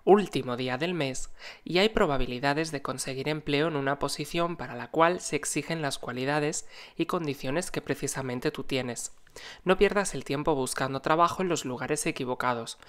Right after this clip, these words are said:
y oriéntate a los sitios donde sabes que puedes encontrarlo. Aunque las cosas no hayan salido como anhelabas y aún existan problemas en tu vida amorosa, a partir de este momento empezarás a notar grandes cambios muy significativos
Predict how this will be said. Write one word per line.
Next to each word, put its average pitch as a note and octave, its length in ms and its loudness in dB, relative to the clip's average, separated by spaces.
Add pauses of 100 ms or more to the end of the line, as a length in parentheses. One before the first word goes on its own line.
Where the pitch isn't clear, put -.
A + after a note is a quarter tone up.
(260)
y D#3 80 2
oriéntate F#3+ 720 2
a - 140 -2
los B2+ 160 -2
sitios E3+ 360 2
donde B2 260 -6
sabes F#3+ 360 2
que C#3 100 -6
puedes C3+ 300 -2
encontrarlo. B2+ 720 -6 (420)
Aunque C#3+ 240 0
las C#3 180 4
cosas G3+ 280 0
no F#3 100 2
hayan F3 180 2
salido D#3 380 -2
como B2+ 220 -4
anhelabas D3+ 560 2 (320)
y D3 180 2
aún D3 340 4 (260)
existan C#3 840 -2
problemas C#3 540 2
en B2+ 120 -8
tu B2 100 -8
vida C#3 180 2
amorosa, E3+ 540 0 (340)
a - 140 -2
partir G3 320 4
de F3 80 0
este C#3 220 -4
momento D3+ 360 0
empezarás C3+ 560 -4
a C#3+ 60 -4
notar D3 320 2
grandes C3 400 -6
cambios D3 480 0
muy E3+ 160 0
significativos C#3 1000 -2